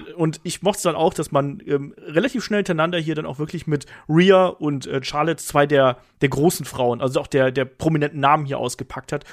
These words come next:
Und weil man dann dadurch auch schon in der Mitte des Rumbles, wir sind jetzt bei sechzehn, siebzehn, das Gefühl bekommen hat, so, okay, jetzt sind zwei dabei, die könnten das auch wirklich packen. Plus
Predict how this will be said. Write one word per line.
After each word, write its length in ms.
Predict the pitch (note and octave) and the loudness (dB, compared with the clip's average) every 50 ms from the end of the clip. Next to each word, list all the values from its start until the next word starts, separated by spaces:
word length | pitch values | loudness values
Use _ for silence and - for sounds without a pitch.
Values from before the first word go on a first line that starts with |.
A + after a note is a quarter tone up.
| - - - | -20 -14 -12
Und 160 | D#3 C#3 C#3+ | -8 0 4
weil 120 | D3+ C#3+ C#3+ | 4 6 6
man 140 | D3+ D3 | 6 4
dann 180 | C#3 D3 D3+ F3 | 4 4 2 4
dadurch 340 | E3 D#3+ D#3 E3+ F3 - - - - - - - _ - _ - | 2 0 0 0 -2 -4 -8 -14 -20 -20 -20 -20 _ -14 _ -2
auch 140 | D#3+ E3+ - | 0 0 0
schon 180 | - G#3 F3+ | 0 -2 0
in 60 | E3 D3+ | 0 2
der 60 | D3+ | 2
Mitte 200 | F3+ - - A3 | 2 2 2 2
des 180 | E3 D3 C3 | 0 0 2
Rumbles, 520 | D3 C#3+ E3 F#3+ D#3+ D3 E3+ - - - _ | 4 4 4 4 2 0 0 -2 -6 -10 _
wir 220 | - C#3+ C3+ C3+ C3+ | -14 -12 -8 -8 -6
sind 80 | D3+ | -6
jetzt 140 | D#3 C#3+ - | -8 -6 -4
bei 120 | D3+ C3 | -4 -4
sechzehn, 300 | B2 C3+ D3 - - C#3 | -2 -4 -6 -6 -8 -10
siebzehn, 340 | B2+ C#3+ D3+ - - F3 D#3 - - - _ _ _ _ | -8 -8 -10 -8 -8 -10 -10 -10 -14 -20 _ _ _ _
das 180 | - D3+ C#3+ - | -4 -4 -4 -4
Gefühl 320 | - D3 - E3+ G3 G3+ | -4 -4 0 0 0 2
bekommen 360 | E3 E3 D#3 - E3+ D#3+ D3+ C#3+ | 2 -2 -2 -2 -2 -2 -2 -4
hat, 120 | D#3 - | -8 -8
so, 120 | - - | -8 -4
okay, 200 | - - - F3 | -4 -4 -2 -2
jetzt 420 | D#3+ C#3 D3 E3+ - - - - - - - - - - | 0 4 2 2 2 2 -6 -6 -8 -12 -20 -20 -18 -8
sind 200 | - D#3 F3 - | -2 -2 -2 -2
zwei 240 | - - D#3+ D#3+ F#3+ | 0 2 4 4 6
dabei, 340 | G3 F#3+ E3+ F3+ F3 F3+ F3 - - - _ _ - | 6 6 6 6 4 4 2 -2 -12 -20 _ _ -8
die 100 | E3+ C3+ | -6 -4
könnten 280 | - - F#3 F#3 F#3 D#3 | -2 -2 -2 -2 -2 -4
das 160 | D#3+ D3+ - | -6 -6 -6
auch 160 | - - - | -8 -10 -6
wirklich 340 | D#3 D#3 - D3 C3 - - | -6 -6 -6 -8 -14 -12 -6
packen. 360 | - - - - D#3+ C3 B2+ - | -4 -4 -4 -4 -4 -10 -10 -6
Plus 300 | - E3+ F#3+ F#3+ - | -2 0 0 0 -2